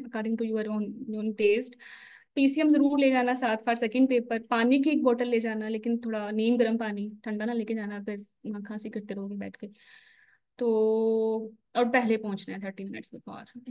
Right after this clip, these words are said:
और ब्रेकफास्ट तो बिल्कुल स्किप नहीं करना, ठीक है। अगर आप, आपको, कुछ लोगों को, अ, अ, मॉनिटर की स्क्रीन से मसला होता है, तो वो, अ, लेके जा सक-, सकते हैं,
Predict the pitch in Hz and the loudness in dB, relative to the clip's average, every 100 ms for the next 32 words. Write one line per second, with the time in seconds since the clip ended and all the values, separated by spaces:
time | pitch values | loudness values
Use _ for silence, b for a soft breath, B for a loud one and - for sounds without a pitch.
0 | 240 247 240 247 262 277 277 277 233 269 | -2 0 4 4 2 -2 -2 0 4 4
1 | 254 320 339 349 277 233 220 202 180 - | 2 0 2 2 0 -2 -4 -4 -6 -8
2 | - - _ _ - 262 240 311 311 277 | -12 -18 _ _ -6 -4 -2 -2 0 0
3 | 247 233 240 240 - 233 226 226 - - | 0 -2 -6 -12 -14 -8 -6 -6 -10 -4
4 | 254 247 247 - B - 202 294 294 302 | 2 2 2 -4 B -18 -8 -4 0 4
5 | 302 302 311 247 208 233 226 220 226 - | 4 6 4 2 -2 0 0 0 -4 -14
6 | - 220 214 220 240 247 262 294 302 262 | -12 -8 -4 0 2 2 0 -2 0 4
7 | 269 277 269 262 262 240 226 220 220 233 | 6 6 2 2 0 0 -2 -4 -2 0
8 | 233 240 240 233 240 _ 226 190 190 196 | 2 4 4 4 -2 _ -14 -10 -10 -10
9 | 202 - - _ B B - 233 247 240 | -10 -12 -16 _ B B 0 2 4 4
10 | 247 285 254 - 247 - 240 226 226 | 2 0 -4 -4 -6 -2 -2 0 -2